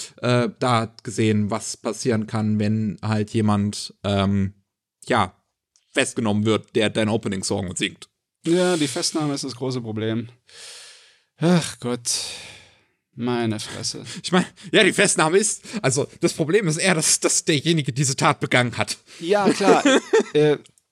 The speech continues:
Speaker 2: oh Gott, die schreiben hier gar nicht die Details. Ja, anscheinend, in anderen Nachrichten haben sie gesagt, äh, er hat sie an den Haaren gezogen.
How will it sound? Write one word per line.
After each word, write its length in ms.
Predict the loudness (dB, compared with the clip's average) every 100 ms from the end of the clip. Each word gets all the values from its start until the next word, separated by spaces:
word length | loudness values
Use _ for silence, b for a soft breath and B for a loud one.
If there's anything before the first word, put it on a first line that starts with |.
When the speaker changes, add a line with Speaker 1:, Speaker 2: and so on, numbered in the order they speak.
| _
Speaker 2:
oh 160 | -4 -2
Gott, 200 | -2 0
die 180 | 0
schreiben 280 | 0 2 2
hier 120 | 2
gar 100 | 2
nicht 140 | 0 0
die 60 |
Details. 520 | -2 -2 0 0 0 -4 B -6
Ja, 220 | -4 -2
anscheinend, 400 | 0 2 2 0 B B B B B _ _
in 140 | -2 0
anderen 580 | 0 2 4 4 2 0
Nachrichten 400 | 0 0 0 2
haben 120 | 4
sie 80 | 2
gesagt, 380 | 2 2 0 -4
äh, 320 | -2 2 4 2
er 120 | 0
hat 120 | -2 0
sie 120 | 2
an 80 | 2
den 140 | 2
Haaren 240 | 2 2 2
gezogen. 580 | 0 -2 -4 -6 -12